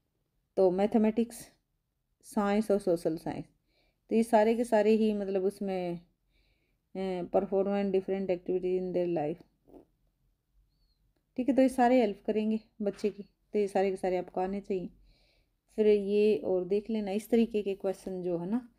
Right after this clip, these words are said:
आपके जो टीचिंग, अ, जो लास्ट में इन्होंने बोला ना कि पेडागोजी,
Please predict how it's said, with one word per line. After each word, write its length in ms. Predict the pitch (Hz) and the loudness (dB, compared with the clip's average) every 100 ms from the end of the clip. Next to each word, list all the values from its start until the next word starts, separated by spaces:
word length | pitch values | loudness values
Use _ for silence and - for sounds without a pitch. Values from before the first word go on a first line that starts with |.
| _ _ - | _ _ -6
आपके 300 | 180 185 185 | -2 0 -2
जो 120 | 190 190 | 0 -2
टीचिंग, 440 | 190 190 214 220 | -2 -4 -4 -6
अ, 600 | - - 185 180 190 190 | -6 -8 -4 -4 -4 -4
जो 180 | 180 190 | 0 2
लास्ट 340 | 190 202 - | 4 2 -2
में 80 | 214 | -6
इन्होंने 220 | 202 185 | -6 -6
बोला 240 | 175 196 285 | -2 0 0
ना 180 | 339 - - | -2 -6 -8
कि 80 | |
पेडागोजी, 640 | 190 190 185 180 180 175 | -2 0 2 0 -2 -6